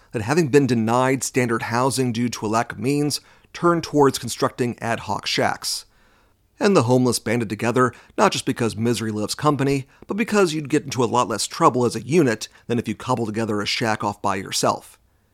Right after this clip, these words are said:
And the sad truth was that Hoovervilles were the nicer way to spend a bout of homelessness.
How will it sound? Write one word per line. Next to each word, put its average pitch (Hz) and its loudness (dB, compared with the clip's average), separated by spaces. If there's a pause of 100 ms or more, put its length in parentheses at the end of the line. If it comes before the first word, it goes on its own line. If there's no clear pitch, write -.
(220)
And 113 -6
the 104 -2
sad 156 2
truth - 4
was 123 2
that - -4
Hoovervilles 135 2
were 160 4
the 156 4
nicer 127 -2
way 104 0
to 101 -6
spend 117 -2
a 113 0
bout 104 -6
of 104 -12
homelessness. - 0